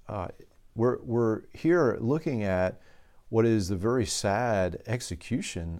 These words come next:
of John the Baptist, this great man of God, this prophet of God, this prophet who would prepare the way for, for the Lord, for the coming of the Messiah. And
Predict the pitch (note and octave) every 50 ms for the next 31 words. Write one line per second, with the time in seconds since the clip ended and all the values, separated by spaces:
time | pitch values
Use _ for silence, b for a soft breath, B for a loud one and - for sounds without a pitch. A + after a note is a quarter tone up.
0 | - - G2 G2 F#2+ F2+ F2 E2+ D#2+ D#2 E2+ F#2 - A2 A#2 C3 G#2 D2+ D#2 E2+
1 | G2+ C3+ C#3+ - - F#2 E2+ - - - G#2+ F2+ - - - - A2 A2 A#2+ A#2+
2 | G#2+ G2+ G#2 G2+ G#2 A#2 A#2 G#2+ E2+ D#2+ F#2 F2+ G2 G#2+ G#2+ G2 F2 E2 D#2 -
3 | - - - - G2 F#2+ A2 A2+ - B2+ A2 A2 F#2+ F2 A2 G2+ G2 G2 G2+ G2
4 | F#2 E2+ F#2 E2+ - - - b b b b b b b b b b - - A#2
5 | A2 A#2+ - C#3+ A2+ G#2 A2 A2+ G#2+ G2+ G2 F#2 F2 E2 - - G2+ - - -
6 | A2+ A2 A2 A2+ A2+ A2+ A2 G#2 - b b b b b b b b b b G#2
7 | G2 F2 F#2 G2+ G2 G#2 A2 A2 G#2+ G2 - - - G2 F2+ - - - - -
8 | - F2+ F2 E2+ F2 F#2+ G2+ A2 A#2+ A#2+ A2 - - E2+ F2+ - - A#2 A2+ A2+
9 | A2 G2+ F#2 D#2+ D#2+ D#2+ D#2+ D#2+ - - G2+ F2 E2+ G2 A2 A2+ A#2+ A#2 G#2+ G#2
10 | - - G2+ G2 F#2+ F#2 F#2 F2+ F2 F2 E2+